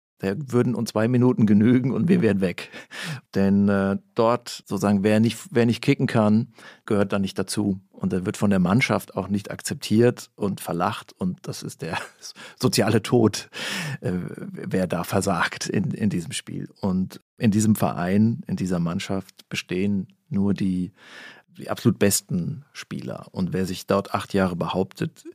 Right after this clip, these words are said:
ist eigentlich über jeden Zweifel erhaben.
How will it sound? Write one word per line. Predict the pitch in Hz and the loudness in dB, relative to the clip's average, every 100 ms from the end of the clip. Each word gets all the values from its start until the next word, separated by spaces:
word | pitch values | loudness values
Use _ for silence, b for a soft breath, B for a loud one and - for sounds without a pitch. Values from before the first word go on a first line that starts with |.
| B | B
ist | - - - | -6 -6 -4
eigentlich | 180 202 | -4 -4
über | - 160 | -6 -8
jeden | 165 - | -6 -4
Zweifel | 107 - 78 90 - 101 107 B B B B | -6 -6 -8 -6 -2 -2 -4 B B B B
erhaben. | 98 113 104 82 - 71 | -4 2 2 2 0 -8